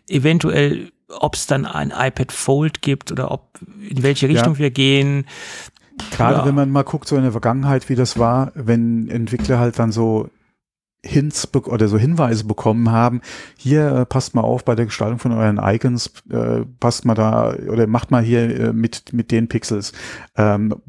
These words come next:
Speaker 2: gestaltet bitte eure Apps so, dass sie, äh, vom, äh,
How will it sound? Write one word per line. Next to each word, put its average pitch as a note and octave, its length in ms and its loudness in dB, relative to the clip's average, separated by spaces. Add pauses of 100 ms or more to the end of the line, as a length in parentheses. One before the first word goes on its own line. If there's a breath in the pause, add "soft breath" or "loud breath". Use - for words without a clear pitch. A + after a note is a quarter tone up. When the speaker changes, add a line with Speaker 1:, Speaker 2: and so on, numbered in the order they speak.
(260)
Speaker 2:
gestaltet B2 520 0
bitte C3 180 2
eure A#2 320 2
Apps - 260 -4
so, A#2+ 200 0
dass A#2 260 0
sie, A#2 220 4
äh, A2+ 500 2
vom, A2+ 520 0
äh, - 240 -6